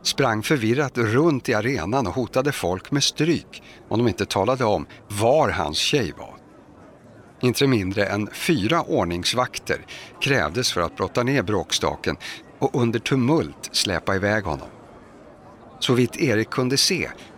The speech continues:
fanns inga poliser i närheten. De kunde visserligen inte vara så många i Växjö, men några borde väl vara i närheten. Jonas Torstensson och Camilla Berg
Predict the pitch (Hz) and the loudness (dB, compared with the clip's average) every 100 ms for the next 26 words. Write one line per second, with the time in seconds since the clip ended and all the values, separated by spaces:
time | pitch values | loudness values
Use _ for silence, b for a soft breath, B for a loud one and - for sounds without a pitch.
0 | - - - 92 120 143 - 110 85 - | -20 -10 -2 0 2 -2 -2 -4 -4 0
1 | 113 80 - 95 101 92 78 113 - - | 0 0 -2 0 0 0 0 -4 -4 -10
2 | - - - - - - - - - 104 | -10 -20 -20 -20 -20 -20 -20 -10 -4 0
3 | 135 113 117 131 - 131 156 170 110 147 | 2 2 2 2 4 2 4 2 2 0
4 | 113 110 175 - 127 98 80 85 120 123 | 0 2 2 2 0 0 0 0 0 -2
5 | - 147 - B B - - - 120 113 | 0 0 -2 B B -20 -10 0 2 2
6 | 127 71 117 185 175 143 120 92 90 71 | 2 2 0 2 0 0 -2 -2 -2 -2
7 | 80 78 90 113 104 - - - - - | -4 -4 -4 -6 -6 -8 -12 -16 -20 -20
8 | - - - - - - - - - - | -20 -20 -20 -20 -20 -20 -20 -20 -20 -20
9 | - - - - - - 101 117 131 135 | -20 -20 -20 -20 -20 -8 0 2 4 4
10 | - - 156 - - 123 - 160 156 151 | 2 2 0 0 -2 -2 2 2 0 -2
11 | 127 123 135 127 123 127 117 78 87 | -4 -2 0 0 0 0 0 -2 -6